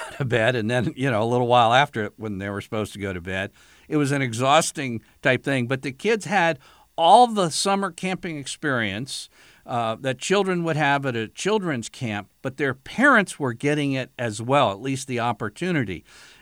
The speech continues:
And those kids who didn't have parents who would want to come still had the opportunity to go to that camp. And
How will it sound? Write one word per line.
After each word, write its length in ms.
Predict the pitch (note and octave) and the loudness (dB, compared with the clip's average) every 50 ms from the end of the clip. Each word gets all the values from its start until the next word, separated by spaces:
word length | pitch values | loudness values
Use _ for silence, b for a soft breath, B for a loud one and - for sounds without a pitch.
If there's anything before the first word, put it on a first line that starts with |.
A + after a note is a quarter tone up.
| B B _ C3 | B B _ -2
And 220 | C3+ C3 C3 B2+ | 0 0 2 2
those 260 | D3 D#3 D#3+ - - | 2 2 2 0 -2
kids 300 | - - F#3 F#3 E3+ - | -2 0 0 0 0 0
who 100 | F3 D3 | -2 -2
didn't 380 | C3 B2+ D#3 C4 E4+ F4 E4+ B3+ | -2 0 0 0 0 2 2 2
have 260 | F#3+ E3 C3+ A#2+ - | 4 2 2 0 -2
parents 360 | - C3 B2+ A#2+ A#2 G#2+ - | -2 -2 -2 -2 -2 -4 -6
who 80 | - A#2+ | -6 -6
would 100 | A#2 A2 | -4 -2
want 180 | A#2 A#2 A2+ | -2 -2 -2
to 60 | A2 G#2+ | -2 -4
come 340 | - - B2 A2+ A2+ G#2 - _ | -4 -4 -4 -2 -4 -4 -8 _
still 440 | _ - - - - F#3 F#3+ G3+ F#3 | _ -12 -10 -6 -2 0 2 2 2
had 260 | D3 D#3 D#3+ D3+ D3 | 0 0 0 -2 -2
the 140 | C3 B2+ B2 | -2 -2 0
opportunity 720 | B2+ C3 C3 - B2 - - C#3 B2+ B2 B2+ A#2+ A#2+ A#2 A2+ | 0 0 0 -2 -6 -10 -8 -6 -4 -4 -4 -4 -6 -8 -8
to 160 | - - G#2 | -8 -10 -10
go 340 | F#2 G#2 B2+ A#2+ B2+ C3+ D3 | -8 -6 -4 -4 -2 -2 -4
to 160 | C#3+ - A2 | -6 -6 -8
that 300 | F#2+ G2+ F#2+ F2+ F2 - | -6 -6 -6 -6 -8 -10
camp. 380 | _ - F#2+ F2+ F2 E2+ - b b b b b b b b b b b b b - | _ -12 -10 -10 -10 -10 -12 b b b b b b b b b b b b b -8
And 320 | B2+ B2+ B2 A#2+ A2+ - | -4 -4 -4 -4 -6 -8